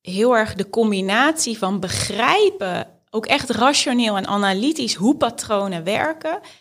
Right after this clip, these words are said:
en intunen op het energieniveau op het moment dat er iets gebeurt. En die combinatie maakt,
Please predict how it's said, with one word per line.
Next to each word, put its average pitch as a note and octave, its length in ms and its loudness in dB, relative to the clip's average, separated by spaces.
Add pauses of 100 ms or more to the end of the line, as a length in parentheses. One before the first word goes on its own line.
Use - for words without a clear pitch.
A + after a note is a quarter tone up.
(360)
en D4+ 420 4
intunen B3+ 800 0
op G#3+ 140 0
het G#3+ 140 -2
energieniveau G3+ 880 0
op F#3+ 120 -2
het F#3 100 -6
moment F#3 300 -2
dat F3 160 -6
er E3+ 80 -6
iets - 160 -8
gebeurt. - 600 -10 (400)
En F3 280 -4
die C#4 220 4
combinatie C#4 1120 2
maakt, A#3 640 2